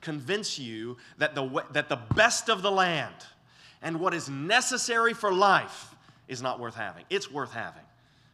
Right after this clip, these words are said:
It's worth having. And that brings us to this final section, verse seven of Genesis forty-seven.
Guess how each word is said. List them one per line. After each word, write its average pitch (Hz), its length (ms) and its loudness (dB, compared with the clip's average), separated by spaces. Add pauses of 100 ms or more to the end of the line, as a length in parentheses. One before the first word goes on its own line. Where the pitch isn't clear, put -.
It's - 160 -18
worth 104 220 -12
having. 85 300 -12 (1300)
And 120 100 -8
that 127 100 -2
brings 120 240 -6
us - 160 -8
to 117 60 -10
this 110 160 -4
final 113 300 -2
section, 101 500 -8 (1300)
verse 107 180 -4
seven 98 480 0 (880)
of 101 200 -4
Genesis 104 360 -6
forty-seven. 101 680 -6